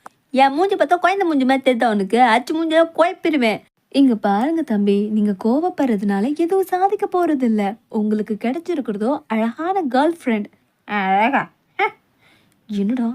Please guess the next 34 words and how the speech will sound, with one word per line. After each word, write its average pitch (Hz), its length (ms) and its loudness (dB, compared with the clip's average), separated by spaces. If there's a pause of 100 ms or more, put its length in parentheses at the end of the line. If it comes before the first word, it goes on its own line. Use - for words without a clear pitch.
நான் 233 220 0
அழகு 277 240 -2
இல்லையா? 208 340 -2 (540)
ம், 277 260 -4 (340)
ஓ, 320 120 -2 (160)
ஓ, 294 260 -10
ஓ. 359 320 -4 (340)
என்னடி 320 260 0
பண்ற? 320 520 -2 (460)
ம், 254 200 -2 (140)
நான் 262 220 2
அழகு 311 280 0
இல்லையா? 226 300 4 (360)
வெள்ளை 226 320 2
குரங்கு 247 420 -2
பயல. 247 220 0 (800)
உன்னை, 208 420 -2 (800)
உங்க 214 240 2
ரெண்டு 202 280 2
பேரையும் 294 300 0
பார்த்தா 302 320 0
சண்டை 311 320 -2
போற 330 240 2
மாதிரியே 320 360 0
தெரியல, 247 440 0
ரொம்ப 262 220 -2
லவ் 285 320 -2
கப்பல் 311 340 -4
மாதிரி 302 180 -4
தெரியுது. 214 420 0 (680)
என்ன 277 200 -4
இவன் 277 180 -2
இப்படி 269 180 -4
சொல்லிட்டான்? 269 320 -4